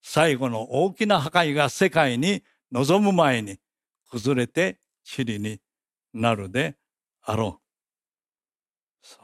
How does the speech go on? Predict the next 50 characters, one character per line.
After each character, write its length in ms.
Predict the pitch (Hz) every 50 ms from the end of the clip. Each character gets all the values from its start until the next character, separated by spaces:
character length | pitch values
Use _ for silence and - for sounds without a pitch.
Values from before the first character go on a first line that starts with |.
| - - -
う 40 | 110
ね。 220 | 123 117 92 - _ _ _ _ _ _ _ _ _ _ _ _ _ _ _ _ _ _ _ _ _ _ _ _ _ _ _ _ _ _ _ _ _ -
何 560 | 110 110 117 131 147 156 147 131 120 117 - _ -
億 300 | - 233 247 - - -
と 200 | - 254 247 233
い 80 | 214 220
う 140 | 220 190
費 220 | 156 - - 190 214
用 220 | 247 247 220 180
が 160 | 151 156 143
か 160 | - - 151 -
か 100 | 175 170
っ 180 | - _ _
て 100 | - 165
い 20 | 135
る 120 | 123 110 _ _
高 420 | - - - 262 277 226 190 165 -
価 160 | - 156 143
な 240 | 156 202 220 202 - - - - - _ _ _ _ _ _ _
建 300 | - 120 120 - 170 156
物 240 | 139 143 139 131 131
を 260 | 170 202 208 185 - _ _ _ _ _ _ - 113
人 260 | 117 139 160 147 123
間 180 | 135 135 127
は 280 | 123 139 151 151 151 _ _ _ _ _ _ _ _ -
ど 220 | 131 117 202 220
ん 120 | 220 190 160
ど 120 | 147 135
ん 180 | 117 98 104 _ _ _ _
建 140 | - 147 147
て 280 | - - 185 175 - _ -
続 340 | - - 190 196 190 156
け 140 | - - 175
る 140 | 135 120 113
で 280 | 107 165 175 147 - _ _ _ _ _
あ 140 | - 127 120
ろ 260 | 135 147 131 98 - _ _ _ _ _ _ _ _ _ _ _ _ _ _ _ _ _ _ _ _ _ _ _ _ _ _ _ _ _ _ _ _ _ _ _ _ _ _ -
う。 40 | -
建 80 | 151 -
て 140 | 247 240
続 280 | - - 226 220 220 180
け 120 | - 208
る 80 | 175 151
と 100 | - -
書 100 | 113 104
い 60 | 95
て 80 | - 104
あ 40 | 104
る 60 | 127
ね。 220 | 160 170 120 -